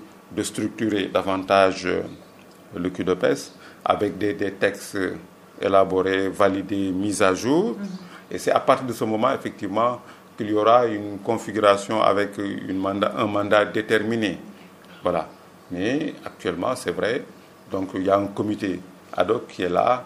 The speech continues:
Speaker 2: Mhm.
Speaker 1: euh, donc, euh, composé d'un, d'un président, d'un, d'un, du rapporteur que je suis et des membres.
Speaker 2: D'accord.
Speaker 1: Nous sommes à peu près, euh, six.
Speaker 2: D'accord.
Speaker 1: Donc au niveau du bureau, de ce qu'on peut appeler le bureau donc, du cudopes.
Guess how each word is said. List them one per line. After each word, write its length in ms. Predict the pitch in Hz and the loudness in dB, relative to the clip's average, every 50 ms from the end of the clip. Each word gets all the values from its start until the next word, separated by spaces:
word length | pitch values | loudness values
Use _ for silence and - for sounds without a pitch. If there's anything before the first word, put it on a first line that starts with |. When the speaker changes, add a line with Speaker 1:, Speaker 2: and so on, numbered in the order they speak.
| - - | -12 -12
Speaker 2:
Mhm. 60 | 202 196 190 196 180 | -12 -10 -10 -10 -8
Speaker 1:
euh, 100 | 95 92 | -8 -8
donc, 300 | 87 92 95 92 95 90 - | -6 -6 -4 -4 -6 -6 -6
euh, 760 | 98 90 87 85 85 90 92 95 92 98 98 - - - - 101 - | -6 -6 -6 -6 -6 -6 -8 -8 -10 -10 -10 -10 -10 -10 -10 -12 -6
composé 500 | - 101 98 98 - 101 98 87 98 95 | -6 -6 -6 -4 -4 -6 -4 -2 -4 -4
d'un, 280 | 90 95 92 90 87 85 - - - - - - - - - - - | -4 -4 -4 -6 -6 -8 -12 -18 -20 -20 -20 -20 -20 -20 -20 -12 -6
d'un 160 | 90 107 101 | -4 -4 -4
président, 680 | 92 - 107 98 80 92 90 95 90 98 107 110 113 117 - - - - - - - - - | 0 0 -2 -2 -2 -2 0 0 2 2 0 -2 -4 -8 -14 -20 -20 -20 -20 -20 -20 -14 -4
d'un, 180 | - 104 101 98 | -2 -2 0 0
d'un, 440 | 90 87 90 87 90 92 90 87 90 - - - | -2 -4 -6 -4 -2 -2 -2 -2 -4 -8 -10 -6
du 80 | 101 95 | -2 4
rapporteur 580 | 92 98 98 - 104 98 95 - - 95 92 90 - | 4 4 4 4 0 0 0 0 -2 -2 -2 -2 -4
que 140 | - 87 - | -8 -8 -6
je 80 | - | -8
suis 360 | 90 - - - 110 113 123 - - | -10 -10 -10 -10 -10 -10 -10 -8 -8
et 100 | 104 98 | -4 -2
des 120 | 101 101 | 0 0
membres. 360 | 98 104 101 95 90 85 90 - - - - - - - - - - - - - | 2 4 4 4 4 2 -6 -14 -18 -20 -20 -20 -20 -20 -20 -20 -20 -20 -20 -20
Speaker 2:
D'accord. 140 | - - - 92 | -20 -14 -10 -6
Speaker 1:
Nous 160 | 90 92 92 | -4 -4 -4
sommes 220 | 92 - 98 95 - | -2 -4 -4 -4 -4
à 40 | 87 | -8
peu 160 | - - 95 | -6 -6 -8
près, 380 | 90 - 101 95 101 110 113 107 101 - 98 92 92 92 | -6 -2 -2 -2 0 -2 -4 -6 -10 -12 -12 -10 -6 -6
euh, 340 | 95 95 98 98 98 101 101 101 98 95 - 95 92 - | -4 -4 -4 -6 -6 -8 -8 -8 -8 -10 -10 -10 -12 -10
six. 480 | 104 - - - 113 104 - - - - - - - - - - - - - - - - - | -10 -10 -8 -6 -6 -6 -6 -8 -8 -8 -10 -10 -12 -20 -20 -20 -20 -20 -20 -20 -20 -14 -14
Speaker 2:
D'accord. 180 | 180 180 - - 98 | -14 -10 -4 -2 -2
Speaker 1:
Donc 140 | 98 95 - | -2 -2 -4
au 60 | 95 | -4
niveau 280 | 92 92 92 92 117 123 | -4 -4 -2 -2 -2 -2
du 180 | - 101 98 98 | -2 -4 -6 -6
bureau, 420 | 98 - 131 135 123 113 113 120 | -2 4 6 8 8 8 6 4
de 80 | 110 92 | 2 -2
ce 80 | - | -6
qu'on 200 | - - 113 107 | -4 -2 -2 0
peut 80 | - 101 | 4 4
appeler 360 | 98 98 - 95 92 101 107 - - - - - - - - - | 4 4 2 -2 -2 -2 -4 -10 -16 -20 -20 -20 -20 -18 -10 -4
le 140 | 95 107 104 | -2 -2 -2
bureau 280 | 85 107 101 101 104 | -2 -4 -4 -4 -4
donc, 240 | 101 104 101 98 95 | -2 -2 -2 -2 -2
du 140 | 87 92 92 | -4 -6 -6
cudopes. 320 | - 104 87 90 87 - | -6 -6 -6 -4 -4 -6